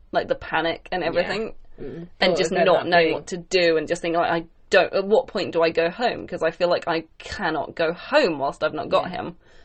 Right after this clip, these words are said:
Speaker 1: I can't fathom what that's like with a child.
Speaker 2: No.
Speaker 1: Like,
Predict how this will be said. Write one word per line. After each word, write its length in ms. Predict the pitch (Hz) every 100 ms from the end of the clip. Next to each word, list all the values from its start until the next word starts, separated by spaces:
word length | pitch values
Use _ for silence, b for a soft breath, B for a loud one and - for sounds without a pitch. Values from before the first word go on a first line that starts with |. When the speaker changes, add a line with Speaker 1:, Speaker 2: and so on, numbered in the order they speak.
| b b _
Speaker 1:
I 120 | 196
can't 580 | 180 - 202 175 165 -
fathom 720 | - - - - 156 147 160 151
what 100 | -
that's 200 | 147 -
like 140 | 98
with 120 | 156
a 40 | 151
child. 640 | - 170 143 127 139 -
Speaker 2:
No. 240 | 147 147 165
Speaker 1:
Like, 380 | 147 135 -